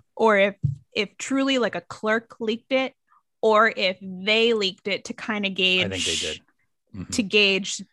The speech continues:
Speaker 1: what the sentiment is
Speaker 2: That's
Speaker 1: gonna
Speaker 2: why
Speaker 1: be.
Speaker 2: the saber rattling is being
Speaker 1: Mm-hmm.
Speaker 2: rattled so hard right now.
Speaker 1: Yeah.
Speaker 2: I mean, we're gonna get to the bottom of who got this and who
Speaker 1: Yeah.
Speaker 2: did this. Yeah, okay, sure you are. Right.
Speaker 1: Yeah.
Speaker 2: You guys leaked it.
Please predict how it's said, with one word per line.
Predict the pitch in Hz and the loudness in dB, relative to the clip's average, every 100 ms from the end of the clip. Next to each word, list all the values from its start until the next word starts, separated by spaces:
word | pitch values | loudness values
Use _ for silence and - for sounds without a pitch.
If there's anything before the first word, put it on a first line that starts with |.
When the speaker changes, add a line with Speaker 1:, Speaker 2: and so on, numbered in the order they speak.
| - | -18
Speaker 1:
what | - 202 190 | -6 -2 -2
the | 190 | -2
sentiment | 185 185 180 165 | -6 -6 -8 -6
is | 160 | 0
Speaker 2:
That's | 131 143 | 2 2
Speaker 1:
gonna | 151 | 4
Speaker 2:
why | 147 | 2
Speaker 1:
be. | 117 | 2
Speaker 2:
the | |
saber | - 113 110 110 | -2 0 0 0
rattling | 107 107 104 98 | 0 0 -2 -8
is | 92 | -6
being | 101 | -4
Speaker 1:
Mm-hmm. | 92 | 0
Speaker 2:
rattled | 87 87 76 | 0 -2 -4
so | - 85 | -8 -8
hard | - 82 76 | -4 -6 -6
right | 73 | -10
now. | 90 82 | -12 -2
Speaker 1:
Yeah. | 165 | 0
Speaker 2:
I | |
mean, | 123 113 | 4 4
we're | |
gonna | 117 113 | 4 2
get | 107 | -2
to | |
the | 104 | 0
bottom | 110 110 98 | 2 2 0
of | 90 | -2
who | 123 | -2
got | 113 110 104 | 2 0 2
this | 113 107 - | 0 0 -2
and | 107 | -4
who | |
Speaker 1:
Yeah. | 113 107 | -2 0
Speaker 2:
did | 95 | 0
this. | 101 98 - | -2 -4 -4
Yeah, | 90 82 | -4 -2
okay, | 90 82 80 | -2 -6 -10
sure | - 98 | -6 -4
you | 85 | -4
are. | 73 - _ - | -6 -14 _ -4
Right. | 98 85 | 0 0
Speaker 1:
Yeah. | - - | -2 -2
Speaker 2:
You | 123 | 4
guys | 120 87 | 4 2
leaked | 85 78 | -6 -10
it. | 90 | -10